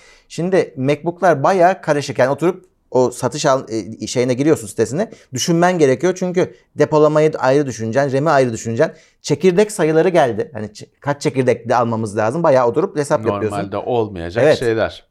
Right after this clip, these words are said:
Speaker 1: P C'leşti yani bir anlamda birazcık. Ee,
Speaker 2: Evet.
Speaker 1: artık hani baksınlar ihtiyacı olanlar. Ama dikkat etsinler çünkü hep söylediğimiz şey, bunlar bir kere aldın mı öyle kalacak. Yani bunu böyle geliştiremiyorsun.
Speaker 2: Upgrade falan yok.
Speaker 1: Evet.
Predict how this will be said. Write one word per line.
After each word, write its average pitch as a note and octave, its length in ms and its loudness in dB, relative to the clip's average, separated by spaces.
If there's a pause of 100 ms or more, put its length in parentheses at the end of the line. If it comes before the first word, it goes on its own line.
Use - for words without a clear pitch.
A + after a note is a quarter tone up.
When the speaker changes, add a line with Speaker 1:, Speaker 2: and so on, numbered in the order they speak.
Speaker 1:
P C#3 160 -4
C'leşti E3+ 500 0
yani D3+ 300 0
bir B2+ 120 0
anlamda A#2 400 0
birazcık. A#2 340 0
Ee, - 600 -12
Speaker 2:
Evet. - 400 -2
Speaker 1:
artık B2+ 340 -2
hani C#3+ 200 0
baksınlar B2+ 400 -2
ihtiyacı G#2+ 480 0
olanlar. C3 520 -2
Ama D3+ 240 0
dikkat D3+ 240 -4
etsinler D#3 380 -2
çünkü D#3+ 420 -6 (300)
hep D3+ 180 -6
söylediğimiz D3 440 2
şey, A2 180 0
bunlar D3 440 0
bir - 120 -10
kere C3+ 200 2
aldın C#3+ 320 2
mı E3 80 4
öyle C#3+ 160 4
kalacak. A#2+ 440 0 (440)
Yani A#2 180 -2
bunu C3+ 140 2
böyle C#3 200 6
geliştiremiyorsun. C3 760 0
Speaker 2:
Upgrade G#2+ 120 0
falan B2 120 -2
yok. G2 240 -6
Speaker 1:
Evet. C3 340 2